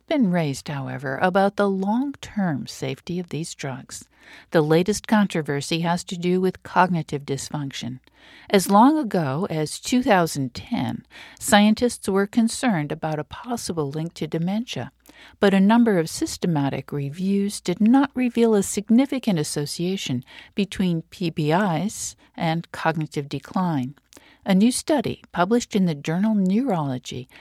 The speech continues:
found that people who used these acid suppressors for more than about four and a half years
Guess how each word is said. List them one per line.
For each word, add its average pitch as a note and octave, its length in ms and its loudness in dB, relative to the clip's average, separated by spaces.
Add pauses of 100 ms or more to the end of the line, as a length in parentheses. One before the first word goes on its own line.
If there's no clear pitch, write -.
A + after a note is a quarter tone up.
(140)
found B3+ 300 6
that B3 140 2
people A#3+ 340 0
who A3 120 0
used B3 520 0
these D#3 300 -10
acid A3+ 340 -2
suppressors D#3+ 680 -4
for F3+ 120 -2
more G3+ 260 0
than G#3+ 200 0
about E3 380 -2
four C4+ 280 0
and F3 120 0
a D3 40 -4
half - 340 -6
years D#3 420 -4